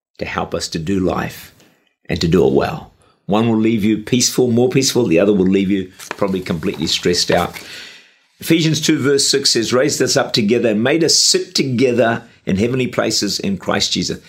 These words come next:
Sit together. Well, here I am on my beautiful chair, sitting down. As I'm sitting here, I'm pretty much relaxed, at ease. I'm not rushing around. I'm not running here, not running there,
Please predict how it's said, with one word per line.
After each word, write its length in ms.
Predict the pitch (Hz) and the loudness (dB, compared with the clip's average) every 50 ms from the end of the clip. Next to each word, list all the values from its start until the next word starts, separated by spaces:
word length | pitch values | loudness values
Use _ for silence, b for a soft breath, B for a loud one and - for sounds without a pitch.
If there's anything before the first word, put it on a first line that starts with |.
| B | B
Sit 540 | B B - - - - 185 185 185 - - | B B 0 2 2 2 0 0 -2 -2 -2
together. 560 | - 139 123 120 135 135 120 - 80 - - - B B B B B B B B B | -2 0 2 2 2 2 2 0 -2 -4 -6 -12 B B B B B B B B B
Well, 100 | - 104 | -2 0
here 180 | 123 175 202 196 | 2 2 2 2
I 120 | 196 190 | 2 2
am 480 | 190 196 208 202 160 110 - - - _ _ - | 2 2 0 0 -2 -4 -6 -8 -14 _ _ -6
on 300 | - - 123 131 131 131 | -2 0 0 2 2 2
my 260 | 127 123 127 123 117 | 2 2 4 4 2
beautiful 840 | 104 95 95 98 120 139 156 160 165 160 160 160 151 151 143 - - - - | 2 0 0 0 2 4 4 4 4 2 2 2 2 2 2 0 -4 -6 -2
chair, 480 | - - - 107 98 - - - - - | 0 2 2 2 2 0 0 -2 -6 -6
sitting 540 | - - - - - - 151 143 139 135 127 | -2 0 0 2 2 2 2 2 2 2 2
down. 400 | 117 104 90 90 85 82 90 - B B B B B B B B B | 2 0 0 0 -2 -6 -8 -14 B B B B B B B B B
As 160 | - - 92 110 | -4 -2 0 2
I'm 140 | 117 110 | 0 0
sitting 340 | 101 - - 139 131 139 135 | 0 0 0 2 2 2 2
here, 460 | 131 131 131 135 139 139 135 - - - - | 2 4 4 4 4 2 2 -2 -6 -10 -6
I'm 180 | - - - - | -4 -4 -4 -4
pretty 260 | - - - 139 139 143 | -2 0 0 2 2 2
much 340 | 139 143 143 139 - - | 2 2 0 0 -2 -2
relaxed, 720 | 98 101 101 104 117 143 170 160 - - - - - - b b b b b b b b b | -2 0 0 2 2 2 0 0 -2 -2 -4 -4 -4 -8 b b b b b b b b b
at 180 | - 101 107 110 | -4 -2 0 0
ease. 580 | 123 147 151 160 160 165 165 156 156 - - - | 0 0 0 0 0 0 0 0 0 0 -2 -2
I'm 160 | - 98 104 | -2 -2 0
not 200 | 113 123 120 - | 0 0 0 0
rushing 380 | - 107 117 123 - - 123 120 | 0 0 0 0 0 -2 -2 -2
around. 380 | 110 113 131 147 160 160 156 147 | 0 0 0 0 0 0 0 -2
I'm 100 | 123 110 | -2 -2
not 240 | 117 110 - 110 | -2 -2 -2 -2
running 300 | 107 113 117 117 117 110 | -2 -2 0 0 0 0
here, 340 | 95 120 135 139 139 139 143 | 0 0 2 2 2 2 2
not 220 | 147 127 - - - | 0 0 -2 0 0
running 340 | 113 117 113 110 110 110 | 0 0 2 2 2 2
there, 400 | 107 120 123 123 123 120 123 B | 2 2 4 4 2 2 0 B